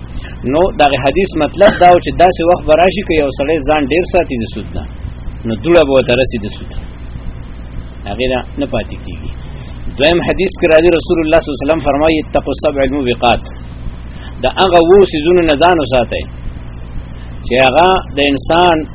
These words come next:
هر څه تباه کوي، تباه کوونکي د انسان لره. نو په هغې کې لومبی شی شرک دی، ځکه د دې نه لوی ګناه بله نشته. کبایر دي، کبایر په دې حدیث کې پیغمبر و ذکر کړي دي. نو یو پکې سود دی،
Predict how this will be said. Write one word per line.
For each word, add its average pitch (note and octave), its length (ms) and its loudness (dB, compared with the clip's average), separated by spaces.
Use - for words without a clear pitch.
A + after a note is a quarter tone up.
هر F#3+ 120 4
څه - 80 -2
تباه A2+ 280 2
کوي، - 140 -8
تباه C#3 340 4
کوونکي F3 400 4
د - 20 0
انسان A2+ 300 -4
لره. F#2 160 -8
نو A#2+ 120 -4
په C3+ 80 4
هغې E3 180 4
کې D3 120 -6
لومبی D3+ 340 2
شی C3+ 160 -4
شرک B2 260 -4
دی، - 80 -14
ځکه C3+ 180 -4
د B2+ 100 -2
دې D3+ 140 0
نه C3+ 100 2
لوی D#3 180 2
ګناه C3 240 0
بله A#2 220 0
نشته. - 200 -10
کبایر C3+ 360 4
دي، D#3+ 80 -2
کبایر C3 500 6
په D#3+ 140 2
دې D3 140 2
حدیث D3+ 320 -2
کې C#3+ 160 -2
پیغمبر C3 360 0
و D#3 100 0
ذکر A2+ 260 -6
کړي F#2+ 220 -8
دي. - 80 -12
نو B2 80 0
یو F#3 120 8
پکې D3 300 0
سود B2 140 -4
دی، F#2+ 80 -10